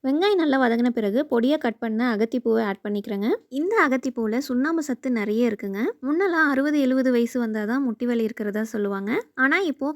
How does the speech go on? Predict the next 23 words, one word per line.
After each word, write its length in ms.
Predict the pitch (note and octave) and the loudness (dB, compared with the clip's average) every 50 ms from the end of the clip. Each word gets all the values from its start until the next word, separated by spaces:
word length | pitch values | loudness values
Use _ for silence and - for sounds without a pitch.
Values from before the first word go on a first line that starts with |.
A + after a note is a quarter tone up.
| - | -2
கால்சியம் 400 | C4 A#3 B3 C4+ - D#4 D#4+ D#4 D4 | -2 0 0 0 -2 -2 -4 -2 -2
குறைபாடு 380 | C4 C4 B3 - B3 A#3 A#3 C4+ | 0 0 0 0 -2 -2 0 0
அதிக 320 | B3 A3 A3+ A#3+ B3+ B3+ | 0 0 0 2 2 2
அளவுல 260 | B3 B3 B3 B3 B3 A3+ | 2 2 2 2 0 0
இருக்கிறதுனால, 640 | A3+ - A3+ A3 G#3+ G#3+ G#3 G#3 G3+ G3+ G#3+ C4 D4+ | -2 -4 -6 -4 -4 -4 -4 -4 -4 -4 -2 -2 -2
முப்பது 360 | D4+ B3+ - - C4+ C#4 C4+ | -2 -2 -2 -2 -2 0 2
வயசு 280 | C4 B3+ B3+ - C#4 B3+ B3+ | 2 2 2 0 -4 -6 -4
தாண்டினாவே 580 | A3+ A3+ A3+ A#3 A3+ A3 G#3+ G3+ A3+ C4 D#4 E4+ | -4 -2 -2 -2 -2 -2 -2 -2 0 0 0 0
முட்டி 260 | D4 B3 G#3+ - C4 | -2 -4 -2 -2 -2
வலி 180 | B3+ B3 A#3+ A#3 | 0 2 2 0
இருக்கிறதா 420 | A3+ A#3 - A3 G#3 G3+ G#3+ A3+ A3+ - | 0 -2 -4 -6 -6 -4 -4 -4 -4 -6
சொல்றாங்க. 360 | G#3 G3+ G3+ G3+ G3+ G3 A3 C4+ G#4 - _ _ _ - | -6 -6 -6 -6 -4 -2 -2 -2 -2 -4 _ _ _ -10
இது 140 | - A3 G#3+ | -8 -6 -4
ரொம்பவே 320 | G#3 G#3 A3 A3+ A#3 B3 B3+ A#3 | -2 -2 -2 0 2 2 2 2
இயல்பாயிடுச்சுங்க. 720 | A3 G#3+ G#3+ G3+ G#3+ G#3+ G#3 G3 A3 - - G#3+ G3+ G3+ A#3 G#4 - _ _ _ _ _ _ - | 2 0 0 -2 -2 -2 -2 -2 -4 -6 -8 -6 -4 -2 -2 -4 -4 _ _ _ _ _ _ -2
ரெண்டுல 380 | B3 B3+ C#4 D#4 F#4+ G4+ F4+ C#4+ | 0 2 4 4 6 6 6 4
இருந்து 160 | C4+ C4+ C#4+ | 4 2 2
மூணு 220 | C4 C4 C4 C4+ C4 | 2 2 2 2 2
நிமிஷத்துலயே 480 | B3+ A#3+ A#3+ - A#3 - A#3 C4 C#4 C#4 | 2 2 0 -2 -4 -2 0 -2 0 0
பூ 160 | C4 C#4 C#4 | 0 0 2
நல்லா 280 | B3+ A3 G3 G#3+ A3+ A3 | 2 2 0 0 0 0
வதங்கிடும். 540 | G#3 G3 G#3 G#3 G3+ G3 F#3 G#3 B3+ G#4 A4+ - _ _ _ | 0 0 0 0 0 0 0 0 0 -2 -2 -6 _ _ _
இப்போ 260 | - B3 A#3+ - C#4 | -6 -6 -6 -2 -2